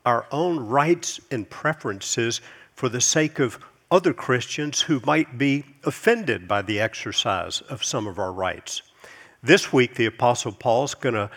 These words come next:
uh, refer more to himself, and he's gonna talk about giving up some of his own rights in order to gain a, a more open door for the hearing of the gospel by those who do not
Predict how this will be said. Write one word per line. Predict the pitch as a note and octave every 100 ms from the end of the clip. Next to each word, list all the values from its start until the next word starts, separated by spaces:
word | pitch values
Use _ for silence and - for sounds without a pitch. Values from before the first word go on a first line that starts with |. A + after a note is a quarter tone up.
| - - -
uh, | A#2 G#2+
refer | A2 - D3+ C3+
more | B2 A#2
to | - C3+
himself, | G#2+ - - G#3 F3+ -
and | B2+
he's | A2+ -
gonna | B2+ A2
talk | - D#3+ D3 C#3+
about | A2 A#2 G#2
giving | F#2 D3 D3 B2
up | B2 - - - - _
some | - D#3+ E3+
of | C#3+
his | C#3+ A#2+
own | D3 C4+ A#3+
rights | G2+ F#2+ G2 E3+ - - - - - - _
in | C3+ A#2+ -
order | C#3+ F3 C#3+ B2
to | B2 - A#2
gain | A#2 A#2 B2 B2 -
a, | - A#2+ A2 A2+ -
a | B2 A2
more | A2+ B2 B2 -
open | C#3 - A#2+ G#2+
door | B2+ B2 G#2+
for | - A2+
the | G#2
hearing | - C#3+ C3 A2+
of | G#2
the | G2
gospel | G#2 A#2 C#3+ - - F2 G2 - _ _ -
by | A2
those | G#2+ G#2 G2+ G#2+
who | - A#2
do | F#2+ G#2+ G#2
not | G2+ G2+ -